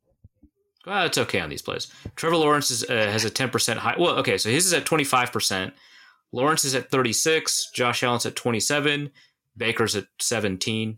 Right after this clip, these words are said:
Okay. Uh, <laughs> good job, Joe Barry. Uh, Prescott's at thirty-three. Carr's at twenty-three. Sam Howell's at thirty. Sam Howell is weird. Doesn't count. Uh, Russell Wilson's at twenty-eight.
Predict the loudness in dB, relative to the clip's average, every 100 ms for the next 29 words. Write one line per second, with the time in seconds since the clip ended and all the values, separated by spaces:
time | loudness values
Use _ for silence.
0 | -8 -6 -4 -4 -6 -14 -20 -20 _ -4
1 | 0 2 0 -4 -8 -10 -10 -16 -20 -18
2 | -12 -6 -4 0 2 2 0 -2 0 2
3 | 2 0 -8 -16 -16 -18 -6 0 0 0
4 | 0 2 2 0 -2 0 0 0 0 0
5 | 2 2 0 0 2 2 0 -2 -2 -2
6 | -2 -2 0 0 -2 -4 -2 -2 0 0
7 | 0 -4 -2 2 2 2 0 -2 -2 0
8 | -2 -2 -4 -2 -4 -6 -12 -10 -10 -10
9 | _ -20 -20 -20 _ _ 0 2 4 2
10 | 0 2 2 4 2 2 0 0 2 0
11 | -2 -4 -4 -2 0 2 2 0